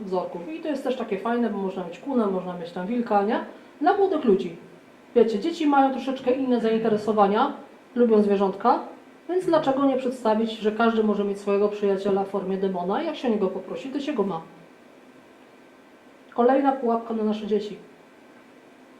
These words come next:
Że możemy ten, poza tym akurat w tym filmie tradycja wychodzi od chowańców. Nie wiem, czy kiedyś spotkaliście się z takim określeniem jak chowańca. Tak zwani przyjaciele wiedźm i czarowników.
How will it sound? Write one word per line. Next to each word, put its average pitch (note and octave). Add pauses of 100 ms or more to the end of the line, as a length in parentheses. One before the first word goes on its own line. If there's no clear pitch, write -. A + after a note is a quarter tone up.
(120)
Że G#3 (100)
możemy A#3
ten, G#3+
poza A3
tym A#3 (200)
akurat B3
w -
tym B3
filmie B3+
tradycja A#3
wychodzi A3
od A3
chowańców. G#3+
Nie A#3
wiem, A3+
czy A3
kiedyś A3
spotkaliście G#3
się G#3
z G3
takim G3
określeniem G3
jak F#3+
chowańca. G3+ (1400)
Tak G#3
zwani G#3+
przyjaciele G#3+
wiedźm A3
i -
czarowników. G#3